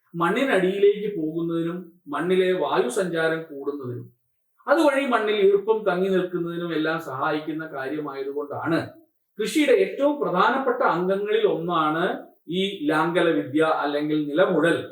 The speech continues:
എന്ന് പറയാൻ കാരണം. ഈ സൂക്തത്തിലേക്ക് തിരിച്ചു വന്നാൽ സൂക്തത്തിന്റെ ഋഷി വിശ്വാമിത്രനാണെന്ന് നമുക്ക് കാണാൻ സാധിക്കും. പ-, പരമാത്മ ധ്യാനത്തെ,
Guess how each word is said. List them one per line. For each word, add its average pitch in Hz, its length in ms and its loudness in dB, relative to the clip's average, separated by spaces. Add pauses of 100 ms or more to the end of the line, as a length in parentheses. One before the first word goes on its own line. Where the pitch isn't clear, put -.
(400)
എന്ന് 147 180 0
പറയാൻ 123 360 -4
കാരണം. 90 280 -12 (640)
ഈ 302 140 4
സൂക്തത്തിലേക്ക് 240 720 2
തിരിച്ചു 196 240 0
വന്നാൽ 131 260 0 (320)
സൂക്തത്തിന്റെ 233 600 2 (460)
ഋഷി 196 260 -2 (580)
വിശ്വാമിത്രനാണെന്ന് 180 1200 -2
നമുക്ക് 160 280 -4
കാണാൻ 151 280 0
സാധിക്കും. - 380 -14 (800)
പ-, - 340 0
പരമാത്മ 254 720 2
ധ്യാനത്തെ, 170 580 0